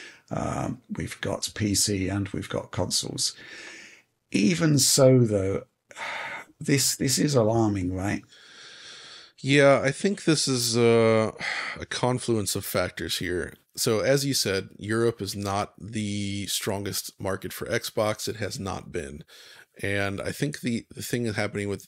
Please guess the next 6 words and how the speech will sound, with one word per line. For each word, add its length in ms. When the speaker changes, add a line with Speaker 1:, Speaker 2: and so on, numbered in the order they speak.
Speaker 2:
with 200
Xbox 460
Series 360
S 440
and 200
X 460